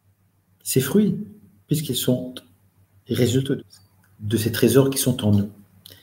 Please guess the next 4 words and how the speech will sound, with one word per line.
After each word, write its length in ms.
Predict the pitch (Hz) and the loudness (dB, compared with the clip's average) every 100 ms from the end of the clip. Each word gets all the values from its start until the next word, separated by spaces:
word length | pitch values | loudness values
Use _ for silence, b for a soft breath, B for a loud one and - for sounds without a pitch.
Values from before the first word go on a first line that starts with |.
| b b b b b b _ _ _ _ _ _ _ _ _ _ _ _ _ _ _ _ _ _ _ _ - | b b b b b b _ _ _ _ _ _ _ _ _ _ _ _ _ _ _ _ _ _ _ _ 4
Rappelons-nous 440 | 160 160 160 185 | 6 10 12 12
Matthieu 340 | 180 156 - 156 | 12 10 8 6
cinq, 400 | - 165 175 170 | 8 6 6 4
trente-sept. 720 | 139 123 - 104 - - | 2 4 2 -2 -6 -18